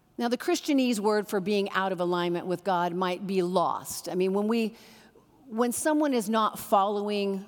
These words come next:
Jesus, we say, "He's a lost soul," meaning far away from Jesus, out of alignment with God.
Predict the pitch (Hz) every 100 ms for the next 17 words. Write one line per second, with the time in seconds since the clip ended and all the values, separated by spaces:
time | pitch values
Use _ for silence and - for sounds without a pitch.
0 | 254 185 196 196 175 180 165 214 190 214
1 | 202 240 220 190 165 147 - - - 156
2 | 139 147 - _ _ _ _ _ - 240
3 | 233 214 - 247 226 202 170 156 147 151
4 | 139 135 123 - - - - _ _ _
5 | _ _ - 214 214 202 190 175 165 151
6 | 143 139 - - -